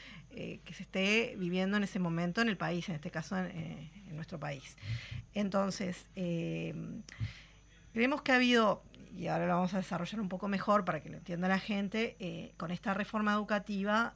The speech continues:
eh, se ha hecho un recorte no muy claro ni muy fundamentado de un montón de opciones que tenía la población, que tenían los jóvenes y los adultos, para poder formarse,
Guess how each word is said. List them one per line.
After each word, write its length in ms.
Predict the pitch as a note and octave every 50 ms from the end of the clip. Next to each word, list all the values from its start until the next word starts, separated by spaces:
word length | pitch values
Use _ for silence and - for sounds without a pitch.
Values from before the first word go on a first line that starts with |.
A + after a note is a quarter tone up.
| - -
eh, 540 | - F3+ F3+ - F3+ F3 - - - - - - - -
se 200 | - - - F#3+
ha 200 | F#3 G3 F#3+ F#3+ -
hecho 220 | - G#3 F#3 - A#3
un 100 | A3 F#3
recorte 880 | F#3 G3 F3+ - A3 A3 G#3+ G#3+ A3 G3+ - - A#3 A#3 A#3+ C4 B3+ A3+
no 320 | G3+ G3 G3 G3 G#3+ G#3+
muy 220 | G#3+ A3 A3 G#3+ F#3
claro 720 | - - A3 A3 A3 G#3+ G#3+ G#3+ G#3+ A3+ A#3 B3 C4+ C4+ - - - - - - - - - -
ni 160 | G3+ G3 F#3+
muy 200 | G3 G3+ G3+ G3
fundamentado 1080 | - - A3 A3 A3 G#3+ G#3+ G#3 G#3 G#3 F#3+ - G#3 G#3 G#3 G#3+ A3 A#3 B3 - -
de 560 | - G#3+ F3+ F#3+ F#3+ G3 G3+ G#3 A3 A#3 B3 - -
un 180 | G#3+ G3 G3+ G3
montón 380 | F#3+ F#3 F#3 F3 F#3+ F#3+ F#3+
de 260 | F#3 F3+ F3 E3 D#3+ -
opciones 640 | - G3+ F3+ - - - - C#4 C#4 C4+ A#3+ F#3+ G3 -
que 120 | - E3+
tenía 260 | E3+ F3 E3+ F3+ F3+
la 120 | F3+ F3+ F3
población, 600 | E3+ E3+ E3+ E3+ E3+ - - A#3 A3 A3+ A3 G#3
que 100 | F#3 -
tenían 220 | D#3+ E3 E3 E3+
los 100 | F3 E3
jóvenes 640 | - - G#3+ G3+ G3+ G3 F#3 F#3 F3+ E3+ F3 - - - -
y 40 | G3+
los 220 | F#3+ D#3 D#3 - -
adultos, 600 | D#3+ F3+ A#3+ C4+ A#3+ G#3 G3+ - A#3 B3+ C#4+ - - - - - - - - - - -
para 440 | G#3+ G3+ G3+ G#3 G#3 A3 B3+ B3+ -
poder 540 | A3+ G3 F#3 F3+ F3 F3+ F#3 G3+ B3 - - -
formarse, 640 | - - F3+ E3 D#3+ E3 D3+ D#3 - - - -